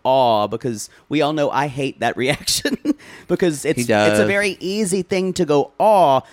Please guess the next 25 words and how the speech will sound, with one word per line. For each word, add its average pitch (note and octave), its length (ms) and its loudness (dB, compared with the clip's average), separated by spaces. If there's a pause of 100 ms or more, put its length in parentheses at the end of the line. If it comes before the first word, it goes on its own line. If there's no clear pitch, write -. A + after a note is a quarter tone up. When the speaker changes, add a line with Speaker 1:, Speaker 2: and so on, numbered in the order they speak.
(160)
Speaker 1:
because D3+ 240 -4
that's D3 260 -4
sympathy D#3 560 -2
and A#2+ 80 0
not G#2 160 -2
empathy. - 480 -8 (1120)
Um, A2+ 720 0 (140)
and B2+ 380 0
it's, - 260 -10
it's - 180 -2
easier C#3 220 2
to B2 100 -6
listen C#3+ 480 -2
and A2+ 160 -2
take A#2 200 -4
it G#2 100 -2
in. - 240 -8 (580)
So - 160 -2
don't D#4+ 320 2
awe F#3 280 4
this, B2 340 0
y'all. G2+ 460 0 (420)
Don't D4+ 240 2
awe. C3 420 2 (560)
Um, D#3+ 480 2